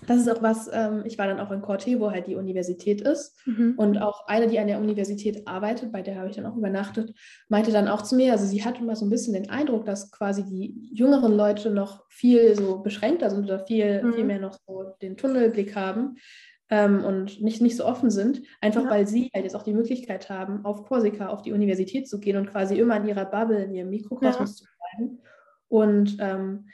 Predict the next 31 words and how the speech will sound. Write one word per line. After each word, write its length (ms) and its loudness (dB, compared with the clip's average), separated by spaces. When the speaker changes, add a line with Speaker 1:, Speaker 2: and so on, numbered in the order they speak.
Speaker 1:
und 180 8
die 80 6
Älteren, 360 6
die 60 8
mussten 300 6
zumindest 320 6
immer 120 4
noch 240 0
mal 260 0
fürs 220 -2
Studium 400 2
aufs 300 -8
Festland 760 -2
Speaker 2:
Mhm. 160 4
Speaker 1:
oder, 200 2
äh, 100 -6
also 280 -4
quasi, 420 0
quasi 300 2
raus 580 2
und 240 -4
haben 140 2
da 100 2
deswegen 340 0
noch 80 -4
mal 100 0
ein 80 -2
bisschen 200 -12
andere 260 -2
Perspektiven. 880 -2
Speaker 2:
Mhm. 400 -2